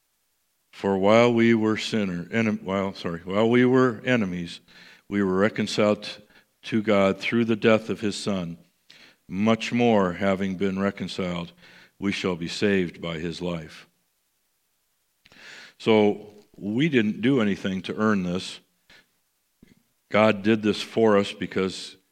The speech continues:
he loves the human race. And sin was the problem. Sin's the problem that separates us from that eternal life.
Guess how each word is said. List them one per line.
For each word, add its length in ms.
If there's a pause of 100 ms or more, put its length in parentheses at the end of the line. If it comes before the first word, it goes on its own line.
he 160
loves 480 (100)
the 100
human 340
race. 420 (1120)
And 140
sin 300
was 160
the 80
problem. 600 (340)
Sin's 320
the 80
problem 420
that 120
separates 760 (320)
us 220
from 440
that 220
eternal 580
life. 480